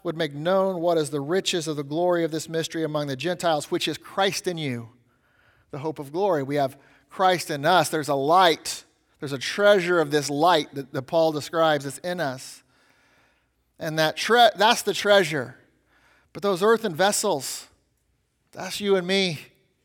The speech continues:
More specifically, it's our bodies. Congratulations. You're just a regular old earthen vessel.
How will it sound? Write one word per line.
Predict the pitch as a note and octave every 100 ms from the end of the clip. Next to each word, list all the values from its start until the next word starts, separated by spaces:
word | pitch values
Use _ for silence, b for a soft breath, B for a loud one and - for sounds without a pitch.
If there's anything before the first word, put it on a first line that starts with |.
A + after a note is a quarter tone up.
| _ _ _ _ _ _ _
More | - F3
specifically, | F#3 - E3+ - G3+ G3+ E3 E3+
it's | D#3
our | F3 D#3+
bodies. | C#3+ D#3+ F3+ F3 D3+ C3+ - - _ _ _ _ _ _ _ _ -
Congratulations. | F3+ D3 F#3 F#3+ F3+ E3 D3+ D#3+ C3+ B2+ - - _ _ _ -
You're | E3
just | F3+ -
a | D#3
regular | C#3+ G3+ F#3 G3+ G3
old | G3 F3+
earthen | F3+ F3+ D#3+
vessel. | D#3 - C#3+